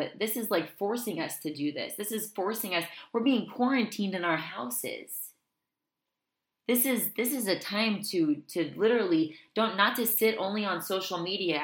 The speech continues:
I do it. I like to sit on social media and I like to look at the memes. I think memes are funny as fuck,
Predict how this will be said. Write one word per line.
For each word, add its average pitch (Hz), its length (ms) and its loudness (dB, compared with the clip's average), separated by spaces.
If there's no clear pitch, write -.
I 185 220 2
do 196 160 -4
it. 190 180 0
I 165 140 6
like 190 200 4
to 170 120 -4
sit 170 180 0
on 165 140 0
social 160 320 -2
media 165 240 2
and 160 100 4
I 156 100 8
like 170 200 2
to 175 80 -2
look 160 220 -2
at 175 100 2
the 160 80 0
memes. 160 380 -2
I 170 60 2
think 165 220 -4
memes 160 220 -2
are 156 160 0
funny 175 240 -6
as 165 120 -2
fuck, 165 360 2